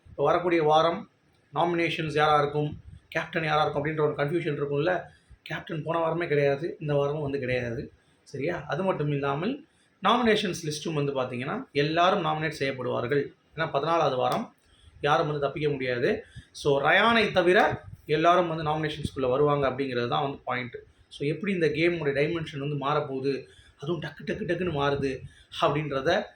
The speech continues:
நம்ம கண்டிப்பா வந்து வியந்து பார்க்கத்தான் வேணும். சரியா? சரி, இதெல்லாம் வந்து பக்கம் இருக்கட்டும். நான் ஏற்கனவே சொன்ன மாதிரி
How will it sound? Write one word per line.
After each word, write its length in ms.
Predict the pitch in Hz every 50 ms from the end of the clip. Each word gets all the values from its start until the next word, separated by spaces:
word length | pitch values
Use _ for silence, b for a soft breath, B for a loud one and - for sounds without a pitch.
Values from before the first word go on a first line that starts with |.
| b b b -
நம்ம 160 | - 139 135 131
கண்டிப்பா 380 | 135 147 151 160 151 180 170
வந்து 220 | 151 147 156 156 139
வியந்து 320 | 139 151 175 190 202 208
பார்க்கத்தான் 500 | 147 165 160 160 165 165 - 165 160 151
வேணும். 320 | 143 143 143 151 196 240 - - _ _ _
சரியா? 340 | - - 151 156 180 190 160
சரி, 280 | - - 202 175 151 - - b b b b b b _ -
இதெல்லாம் 260 | 175 190 190 196 185
வந்து 140 | 175 160 151
பக்கம் 220 | 151 156 160 160
இருக்கட்டும். 400 | 156 151 143 143 135 165 202 240 - - - _ _ _ _ _ - - -
நான் 140 | 165 170
ஏற்கனவே 280 | 180 190 185 202 208 190
சொன்ன 180 | 185 175 170 170
மாதிரி 280 | 165 170 170 170 185